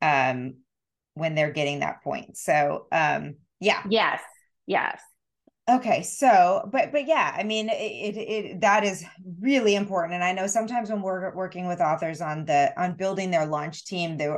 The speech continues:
Speaker 1: have people that have received a free copy and, of the book and are going to review it. Um, we like to, um, tell them to put it on sale for ninety-nine cents and ask them to go buy it at ninety-nine cents too,
Speaker 2: Mm-hmm.
Speaker 1: so that you do get those verified reviews. But there's so many,
Speaker 2: Mm-hmm.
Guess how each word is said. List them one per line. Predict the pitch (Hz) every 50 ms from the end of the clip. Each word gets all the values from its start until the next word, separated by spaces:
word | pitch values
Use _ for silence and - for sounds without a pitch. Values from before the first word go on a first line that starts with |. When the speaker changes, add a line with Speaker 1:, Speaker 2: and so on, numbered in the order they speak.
| -
Speaker 1:
have | 175 175 180 170 180 175 170
people | - 208 202 - 175
that | 156 160 151
have | 143
received | 165 156 - 180 170 165 175
a |
free | - - 180 160 156
copy | - 180 156 151 170 - 170 165 165
and, | 160 165 151
of | - 165 160 -
the | 175
book | 156 - 165 156 156 151 -
and | 151 139
are | 139 143 143
going | - 151 151 151 151 151 151
to | - - 160 156 151 151 147 - -
review | - 165 139 131 156 156 156 151
it. | 151 139 131 - -
Um, | 165 156 143 139 135 131 - - - - - _ _
we | - 208 214
like | 202 196 185 180 180 - - - -
to, | 202 180 170 165 160 156 156 156 156 151 156 -
um, | - 180 165 147 139 127 147 143 143 143 - _ _ _ _ _ _ _ _ _ _ _ _ _ _ _ _ _ _ _ _ _ _ _ _ _ _ _
tell | - 202 214 202 196
them | 156 175 165 156
to | 160
put | 156 - 185 180
it | 165 151
on | 151 143 156
sale | 151 - - 156 147 123
for | - - 160
ninety-nine | 156 156 151 156 156 156 151 135 135 143
cents | 143 - - 175 180 208 233 220 - -
and | - - - 170
ask | - - - - 147 147 - -
them | 160 160 170 156
to | - 175
go | 135 - 156 -
buy | - 156 147 147
it | 156 156
at | 156 -
ninety-nine | 151 151 156 165 160 156 147 147 151
cents | - - 175 170 196 202 196 - -
too, | - - 208
Speaker 2:
Mm-hmm. | 196 185 196 214
Speaker 1:
so | 262 302 185
that | 156 160 156 156
you | 170 180 185 143
do | - 165 160 147
get | - 170 -
those | 156 156 165 156
verified | - 165 147 151 160 - 180 170 175 175
reviews. | 175 175 156 175 175 185 190 185
But | - 185 180
there's | 208 214 220 220
so | - 392 359 381
many, | 403 330 240 220 294
Speaker 2:
Mm-hmm. | 320 415 -